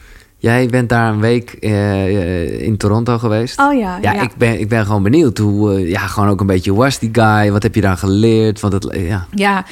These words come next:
Speaker 2: ja, dat is, oh ja, want nu weet ik weer waarom ik daarover ging vertellen. Want toen ik viel van die fiets en
Speaker 1: Ja.
Speaker 2: zo, en toen las ik over heart intelligence, en
Speaker 1: Ja.
Speaker 2: toen had ik dus die hersenschudding. En, ehm, toen, ehm, raakte ik in contact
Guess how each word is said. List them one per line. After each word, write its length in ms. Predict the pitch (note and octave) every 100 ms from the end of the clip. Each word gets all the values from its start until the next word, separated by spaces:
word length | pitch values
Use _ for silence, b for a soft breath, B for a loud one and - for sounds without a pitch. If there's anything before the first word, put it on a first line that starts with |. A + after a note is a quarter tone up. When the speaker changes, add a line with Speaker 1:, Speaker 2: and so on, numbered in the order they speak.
| B B A3
Speaker 2:
ja, 160 | A#3+
dat 180 | B3+ C4+
is, 140 | D4+
oh 340 | A3 A3 - C4+
ja, 120 | C#4
want 120 | A3
nu 120 | A3+
weet 160 | C#4 D#4
ik 60 | -
weer 100 | A#3
waarom 200 | B3 A3
ik 60 |
daarover 280 | A3+ G#3+ A#3
ging 140 | G#3+
vertellen. 280 | G3+ - A#3
Want 120 | G#3+
toen 120 | G#3+ B3+
ik 100 | B3
viel 460 | - - E4+ A3
van 180 | G#3 A3
die 100 | A3
fiets 320 | - E4 -
en 100 | -
Speaker 1:
Ja. 260 | C#3 C#3 F#3
Speaker 2:
zo, 120 | B3
en 120 | A#3
toen 160 | A#3 B3
las 180 | B3+ -
ik 100 | A3+
over 240 | A3+ A3
heart 220 | A3+ A#3
intelligence, 840 | A3 G3+ C4 C#4 - F3+ G#3 B3+ C4
en 60 |
Speaker 1:
Ja. 60 | C4
Speaker 2:
toen 120 | B3
had 220 | A#3+ D4
ik 120 | D4+
dus 160 | A#3 A3+
die 180 | A3 G#3
hersenschudding. 720 | A#3 - - - F#3+ F#2 - B B B B B -
En, 580 | A3+ A#3 A#3+ A#3+ B3 B3 - _
ehm, 500 | - A3+ G#3+ G#3+ G#3+ - - _
toen, 300 | - C#4+ D4+ F4 G#4 G4+ _ _ _ _ _ _
ehm, 480 | - D3 G#2 G3 - - - B3+ - -
raakte 420 | A3+ A#3 D4 -
ik 80 | C4+
in 120 | A3+
contact 500 | A3 G3 A3 A3+ -